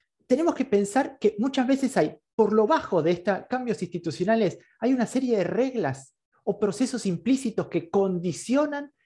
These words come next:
la posibilidad de implementar nuevos enfoques. Entonces, por más que cambiemos esta mirada de la estructura, pero la, la, el funcionamiento de las instituciones no necesariamente está siendo transformado. Y ahí me pregunto y señalo una cuestión fundamental.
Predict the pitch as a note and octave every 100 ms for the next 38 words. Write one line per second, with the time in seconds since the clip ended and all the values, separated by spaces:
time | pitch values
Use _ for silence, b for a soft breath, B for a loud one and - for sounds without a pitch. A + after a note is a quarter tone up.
0 | - F#3 F#3 F#3+ - F#3 F3 A3 A#3+ G3+
1 | F3+ E3 D#3+ F#3 F3+ F3+ E3 D#3+ C3+ B2+
2 | - G#2+ _ _ _ b - D#3+ E3+ F3+
3 | F3 E3+ A#3 A3+ G#3 G#3 B3 G#3 G3 G3
4 | F#3+ F#3+ G3 F#3+ E3+ - F3 - B3+ A3+
5 | D#3+ D#3+ B B _ _ G3 - F3+ E3+
6 | E3 E3 - E3 G3+ F#3 - G3+ G3 G3+
7 | C4+ C#4+ C#4 G#3 F#3 E3+ F3 - - F3+
8 | B3 A3+ F#3+ G#3 F3+ - F#3 F3+ F#3 F#3+
9 | G3+ G3+ - - C3 D#3+ F3+ D#3+ D3 D3+
10 | D#3 C#3 A#2+ A2+ - _ _ b b -
11 | G#3 B3+ C4+ C4 G#3+ A#3 A3+ A3+ A3+ _
12 | - D#3 F#3+ G#3+ B3+ A3+ G3 - A3 G#3+
13 | G3+ F3+ F3 D#3+ B2+ A#2+